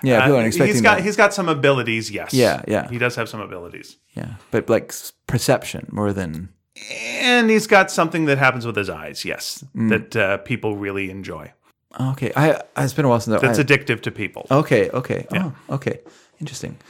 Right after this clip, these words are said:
Speaker 1: Yeah, 'cause I know there's that cult element to it as well, 'cause
Speaker 2: Yep.
Speaker 1: he's being chased by a cult and by the police, but more by the police because the cult has notified them that the do-,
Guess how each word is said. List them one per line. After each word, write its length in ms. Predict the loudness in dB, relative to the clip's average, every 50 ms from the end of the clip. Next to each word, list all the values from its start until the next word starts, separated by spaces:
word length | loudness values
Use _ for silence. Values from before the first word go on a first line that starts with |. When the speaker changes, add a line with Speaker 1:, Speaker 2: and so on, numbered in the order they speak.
| -20 _ _ _ _
Speaker 1:
Yeah, 320 | -4 -2 0 0 0 0
'cause 100 | 0 2
I 60 | 2 4
know 100 | 4 4
there's 160 | 4 4 2
that 140 | 0 -2 -4
cult 320 | 0 2 2 2 2 0 -2
element 360 | -2 -2 -2 -2 -6 -6 -6
to 120 | -4 -4
it 60 | -2 -2
as 100 | -2 0
well, 200 | 0 0 0 0
'cause 100 | -2 0
Speaker 2:
Yep. 80 | 0 0
Speaker 1:
he's 60 | 0
being 140 | 0 -2 -2
chased 220 | 0 -2 -4 -4
by 80 | -4 -6
a 60 | -6
cult 340 | -6 -6 -4 -4 -4 -4 -6 -6 -2
and 400 | 0 0 0 0 -2 -4 -6 -8 _ _ _ _ _ _ _ 0
by 100 | 0 2
the 100 | 2 0
police, 260 | -2 0 0 0 0 2
but 140 | 2 2
more 100 | 4 4
by 120 | 6 6 4
the 100 | 4 2
police 260 | 0 0 -2 0 0
because 320 | -2 0 0 0 0 -2 -6 _ -10
the 80 | -10 -8
cult 260 | -4 0 0 0 0
has 140 | 0 0 2
notified 400 | 2 2 2 2 2 0 2 2
them 140 | 0 -2 -2
that 240 | -2 -4 -6 -8
the 80 | -10 -6
do-, 280 | -2 -2 -2 -2 -4